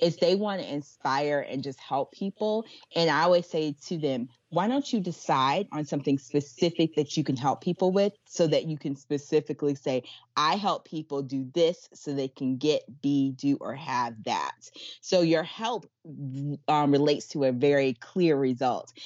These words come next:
And so what I find that things that don't fly are, like, things that are just inspirational.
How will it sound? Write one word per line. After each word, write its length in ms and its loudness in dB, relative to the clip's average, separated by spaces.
And 180 0
so 180 4
what 240 2
I 180 -4
find 280 -8
that 140 -10
things 220 -6
that 140 -4
don't 260 -4
fly 340 0
are, 140 -4
like, 220 -6
things 220 -4
that 100 0
are 100 0
just 220 -6
inspirational. 680 -2